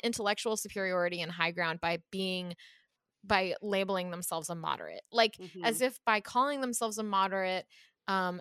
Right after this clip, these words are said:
Speaker 1: they're somehow able to see things that everyone else isn't, and, like, they're able to puzzle piece together both sides into some reasonable patchwork that, like,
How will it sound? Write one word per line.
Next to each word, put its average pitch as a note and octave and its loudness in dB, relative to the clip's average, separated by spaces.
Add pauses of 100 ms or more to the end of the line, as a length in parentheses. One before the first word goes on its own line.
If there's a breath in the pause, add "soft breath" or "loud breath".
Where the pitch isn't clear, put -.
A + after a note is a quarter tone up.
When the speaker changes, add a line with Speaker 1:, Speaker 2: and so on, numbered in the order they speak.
Speaker 1:
they're A3 4
somehow A#3+ 2
able G#3 -2
to G3+ -8
see G#3+ -6
things G3 -6
that G3 -4
everyone F#3 -2
else F#3 0
isn't, A3 0
and, G3+ -2
like, F3 -4
they're G3 0
able G3 -2
to G3 -4 (320 loud breath)
puzzle G#3 0
piece G#3 -8
together F3+ -4
both F3+ -4
sides F3 -2
into F#3 -8
some F3 -6 (400 loud breath)
reasonable G3+ 0
patchwork A#3 -2
that, G3 -2
like, F3 -2